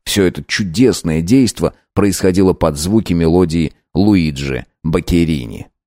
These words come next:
Кате пришлось танцевать с дядюшкой, поскольку граф вдруг куда-то пропал. Но это и к лучшему. У бедняжки и так сердце трепыхалось, как у перепуганной мышки.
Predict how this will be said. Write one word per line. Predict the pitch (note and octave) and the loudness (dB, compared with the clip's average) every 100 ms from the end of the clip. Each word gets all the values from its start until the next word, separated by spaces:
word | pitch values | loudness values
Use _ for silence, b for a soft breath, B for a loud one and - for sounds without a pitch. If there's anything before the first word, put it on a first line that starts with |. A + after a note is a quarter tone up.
| _ _ _ _ _ _ | _ _ _ _ _ _
Кате | - A#2+ G2 F#2 - _ _ _ _ | 0 0 2 0 -2 _ _ _ _
пришлось | A2 A#2+ - C#3+ C3+ - | 0 0 2 2 2 0
танцевать | B2 A2 B2 B2 F#2 | 0 0 0 0 0
с | E2+ | 0
дядюшкой, | C#3+ C3+ A2 - F#2+ | 2 2 2 0 0
поскольку | G2+ - A2 F#2 G2 | 0 0 -2 0 -2
граф | G2 C#3 B2 | 2 2 2
вдруг | E2+ A2 A#2+ - | 0 -2 -2 0
куда-то | G2 F#2+ G2+ F2 | -2 0 0 -2
пропал. | - F2+ - D2+ G#1+ - _ _ _ _ - | 0 -2 -2 -4 -4 -8 _ _ _ _ -4
Но | A#2 G3+ | 0 2
это | A3 | 2
и | A3+ | 0
к | G#3 | 2
лучшему. | A#3+ E3 G2+ D2+ D2+ - _ | 2 2 0 -2 -6 -12 _
У | F2 | -2
бедняжки | G2+ G2 A#2 - G#2+ | 0 2 0 0 -2
и | |
так | F#2 B2 - | 0 0 0
сердце | G#2+ F#2+ - D#2 | 0 0 -2 -4
трепыхалось, | E2+ - F2+ A#2 G#2+ E2 | -2 -2 -2 0 0 0
как | F#2 E2+ | -2 -2
у | E2 | -2
перепуганной | F2+ F2+ G2+ F2+ F2 F2 | 0 0 0 0 2 2
мышки. | F2 D#2 - - | 0 -2 -6 -12